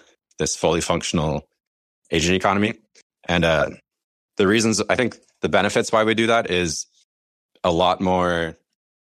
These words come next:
I guess, just financialization of certain products, more efficiency, and sort of happier people that have less, more time for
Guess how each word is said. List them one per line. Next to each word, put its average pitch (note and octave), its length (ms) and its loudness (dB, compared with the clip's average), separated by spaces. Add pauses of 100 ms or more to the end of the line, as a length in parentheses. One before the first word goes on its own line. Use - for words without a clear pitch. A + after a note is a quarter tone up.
(200)
I A2+ 40 -6
guess, A#2 120 -2
just - 180 -4 (320)
financialization F#2 1000 0
of F2+ 200 -6
certain F2 220 -2
products, F2+ 560 -2 (280)
more D#2+ 400 -2 (220)
efficiency, F2+ 640 -2 (540)
and D#2+ 520 -2 (760)
sort C#3 120 2
of F#2+ 100 -2
happier F#2+ 260 0
people F2 300 0
that D#2+ 260 0
have D#2+ 360 0 (160)
less, - 460 -2 (1000)
more A2+ 200 2
time G2 300 0
for E2+ 460 0